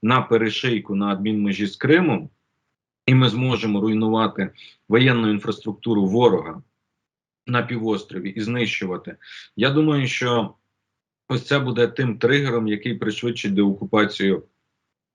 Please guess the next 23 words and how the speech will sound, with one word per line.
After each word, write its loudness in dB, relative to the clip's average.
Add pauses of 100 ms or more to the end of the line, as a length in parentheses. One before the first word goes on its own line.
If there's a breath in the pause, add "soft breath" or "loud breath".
Криму. 4 (380 soft breath)
Або 4
військовим 4
шляхом, -4 (380 soft breath)
або 2
комбінованим, 2
е, -8 (600)
тобто 0
коли 2
Росії 2
буде 4
поставлений 0
ультиматум, 0
що -2
або 2
їхні 0
війська 2
будуть -4 (320 loud breath)
під -2
систематичним 2
вогнем 2
і 4
обстрілом, 0